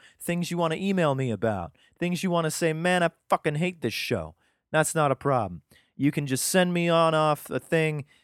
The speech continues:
to according to stupid at gmail dot com, or you can tell me on the interwebs, on the, on the, you know, Twitter sphere, or even on the face place, at Accord to Stupid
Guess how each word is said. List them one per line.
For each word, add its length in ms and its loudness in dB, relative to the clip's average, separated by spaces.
to 400 0
according 600 2
to 280 -4
stupid 680 -2
at 180 -2
gmail 580 -2
dot 280 -2
com, 420 -4
or 260 2
you 160 -8
can 160 -6
tell 240 0
me 140 -2
on 180 -2
the 120 -2
interwebs, 480 2
on 160 -2
the, 240 -2
on 140 -4
the, 260 -8
you 120 -8
know, 180 -4
Twitter 320 -2
sphere, 420 0
or 160 4
even 200 2
on 100 2
the 60 0
face 260 0
place, 440 -2
at 200 4
Accord 420 2
to 140 -4
Stupid 600 0